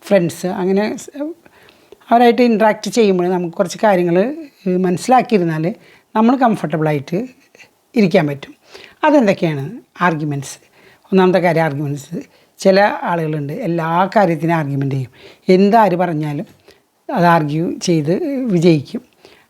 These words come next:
അപ്പോൾ ഇപ്പോഴത്തെ ഈ ജ-, യങ് ജനറേഷൻ നമ്മളെ കൂടെയുള്ളവർ അവരോട് ആർഗ്യുമെൻറ്റ്സിന് പോയാൽ അവർ ചിലപ്പോൾ ക്രിട്ടിസൈസ് ചെയ്യും. അപ്പോൾ അവർക്കത് മനസ്സിലാവില്ല. കാരണം ഇപ്പോൾ മകനോ മകൻ്റെ വൈഫോ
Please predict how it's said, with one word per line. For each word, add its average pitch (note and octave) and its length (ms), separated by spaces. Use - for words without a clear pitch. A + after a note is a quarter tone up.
അപ്പോൾ C4+ 200
ഇപ്പോഴത്തെ B3 400
ഈ B3+ 140
ജ-, A#3 100
യങ് G#3+ 300
ജനറേഷൻ G3 480
നമ്മളെ F#3+ 220
കൂടെയുള്ളവർ E3+ 460
അവരോട് F3 360
ആർഗ്യുമെൻറ്റ്സിന് E3 560
പോയാൽ D3+ 280
അവർ D#3 200
ചിലപ്പോൾ F3+ 260
ക്രിട്ടിസൈസ് D#3 520
ചെയ്യും. C3+ 200
അപ്പോൾ G#3 120
അവർക്കത് A3 360
മനസ്സിലാവില്ല. G3 520
കാരണം F3 160
ഇപ്പോൾ F3 140
മകനോ E3+ 460
മകൻ്റെ D#3+ 500
വൈഫോ D#3+ 640